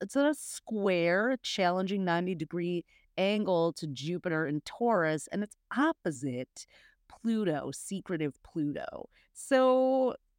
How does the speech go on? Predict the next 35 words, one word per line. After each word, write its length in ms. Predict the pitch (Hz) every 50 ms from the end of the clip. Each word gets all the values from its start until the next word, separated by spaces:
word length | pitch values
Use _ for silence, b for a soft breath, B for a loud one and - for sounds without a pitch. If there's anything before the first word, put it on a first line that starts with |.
| _ -
you 120 | - 269
know, 380 | 262 226 190 180 175 175 180 180
a 80 | - 175
little 720 | 175 156 165 170 175 180 185 196 196 202 208 214 208 208
bit 240 | 175 - 214 196 196
of 100 | 202 190
holding 440 | - 202 214 208 208 214 247 247 220
back, 420 | - 226 220 214 208 214 214 214 _ - - - b b b b b b
strategizing. 1600 | - - - - - 214 214 196 196 190 190 190 196 180 170 175 190 180 175 180 180 180 175 165 180 175 175 170 170 175 180 170
You 60 | 165
know, 140 | 165 160 160
I 120 | 151 151
know 120 | 170 165
we 140 | 160 165 185
just 220 | 175 185 180 - -
told 240 | - 180 180 170
you 80 | 180 180
to 100 | 170 170
let 240 | 160 147 151 165 180
it 80 | 180
all 220 | 180 175 175 175 170
hang 340 | 147 160 165 165 165 165 156
out, 240 | 156 151 147 151 - -
but 160 | 156 151 151 _ b b b b b b -
maybe 260 | 508 494 453 339 - _ _ _ -
practice, 640 | - - 277 262 254 254 - - 262 262 - -
rehearse 520 | 226 226 208 175 - 240 247 254 240 - -
in 100 | 240 220
the 60 | 214
mirror, 560 | 208 202 202 214 220 214 214 214 208 220 226
do 180 | 185 175 220 214
a 60 | 214
few 160 | - - 226
trial 640 | - - - - 214 208 208 214 214 214 208 214 202
runs 560 | 208 208 208 202 208 208 214 214 202 - -